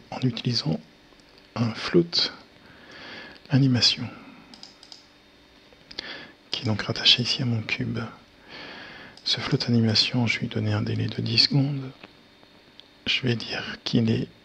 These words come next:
euh, actif et qu'il s'intéresse à la propriété position X de son objet parent, donc du cube. La valeur par-, de départ est moins vingt,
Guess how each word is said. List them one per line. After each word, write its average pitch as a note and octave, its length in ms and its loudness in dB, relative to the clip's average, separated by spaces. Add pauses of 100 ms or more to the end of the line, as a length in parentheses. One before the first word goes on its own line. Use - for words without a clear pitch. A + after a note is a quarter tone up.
(120)
euh, - 300 -2 (100)
actif - 680 -2 (1160)
et D3+ 80 6
qu'il - 180 2
s'intéresse A#2 560 2
à B2 40 0
la A#2 80 2
propriété - 880 0 (720)
position C3 520 0
X - 500 2 (200)
de B2 220 2
son - 200 0
objet A2 220 0
parent, A2+ 260 0
donc B2 200 0
du A#2+ 160 0
cube. A#2+ 340 -2 (1080)
La - 120 -8 (120)
valeur A2+ 240 4
par-, A#2 180 0
de A#2+ 580 -2
départ - 380 -8
est - 220 -12
moins A#2+ 140 4
vingt, D3 420 2